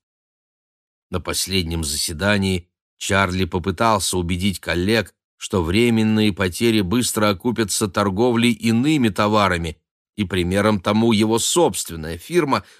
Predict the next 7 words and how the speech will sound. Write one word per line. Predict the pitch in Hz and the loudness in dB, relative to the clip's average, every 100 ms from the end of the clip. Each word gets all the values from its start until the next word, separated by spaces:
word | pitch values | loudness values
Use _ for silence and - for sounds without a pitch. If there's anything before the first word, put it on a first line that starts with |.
| _ | _
показавшая | - 104 110 90 147 151 - 107 | -10 -2 -2 2 2 2 0 -2
всему | 95 - 113 104 | -2 -2 0 0
свету, | - 76 92 139 170 160 _ _ _ | -2 -2 2 2 0 -4 _ _ _
можно | 85 135 156 131 | 2 2 4 0
получить | 131 113 117 104 135 113 | -2 0 0 0 -2 -2
существенную | - 110 87 - 123 107 - 101 98 95 | -2 -4 -4 -2 -2 -2 -4 -2 0 -2
прибыль, | 90 101 151 156 160 | -2 0 2 0 -2